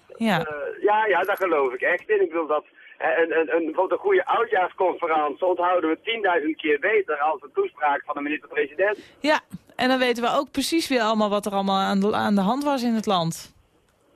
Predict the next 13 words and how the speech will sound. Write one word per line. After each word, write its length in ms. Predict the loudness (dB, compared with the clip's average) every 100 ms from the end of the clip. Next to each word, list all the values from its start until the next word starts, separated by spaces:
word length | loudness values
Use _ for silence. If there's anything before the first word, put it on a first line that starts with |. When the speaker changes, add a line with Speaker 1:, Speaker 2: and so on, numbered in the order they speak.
| _ _ -8
Speaker 2:
Eh, 180 | -4 0
ja, 220 | 2 2 0
en 140 | 0
meestal 460 | 2 2 0 -2 0
weten 200 | 0 0
we 40 |
het 100 | -2
dan 140 | -2 -2
nog 120 | -4 -2
tienduizend 520 | -2 0 -2 -4 -4
keer 200 | -2 0
beter, 480 | 2 2 0 -4 -2
doordat, 440 | -4 -2 0 -2